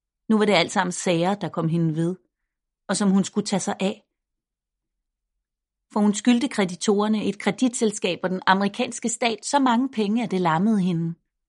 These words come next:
Hun kunne ikke tillade sig at være handlingslammet. Hun havde et barn, hun havde en datter, og Callie var det eneste, som betød noget nu. Hun var kun tre år, tænkte Shelby,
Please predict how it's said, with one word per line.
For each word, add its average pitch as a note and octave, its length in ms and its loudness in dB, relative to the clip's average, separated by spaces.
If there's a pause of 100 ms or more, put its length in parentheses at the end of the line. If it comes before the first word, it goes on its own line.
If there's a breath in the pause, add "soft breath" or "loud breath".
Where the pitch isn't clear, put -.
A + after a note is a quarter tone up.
(520)
Hun G#3+ 100 -2
kunne F#3+ 100 4
ikke F#3 120 -2
tillade F#3+ 360 4
sig F3 140 -2
at D#3 60 0
være E3 140 0
handlingslammet. E3+ 800 -2 (960)
Hun G3 120 4
havde G#3 160 2
et G#3 100 -20
barn, F#3+ 300 2
hun G3 100 0
havde G3 180 2
en A3+ 120 4
datter, A3 320 -2 (640)
og G3 60 -4
Callie A3 360 0
var G#3 100 -2
det G3 160 -6
eneste, A#3 440 2
som F#3 220 -4
betød F3 320 -4
noget E3 220 2
nu. D#3+ 240 2 (1200)
Hun F#3 80 -4
var F3 100 2
kun F3+ 200 -4
tre E3 320 0
år, D3 140 -2
tænkte E3+ 340 -4
Shelby, F3 440 -2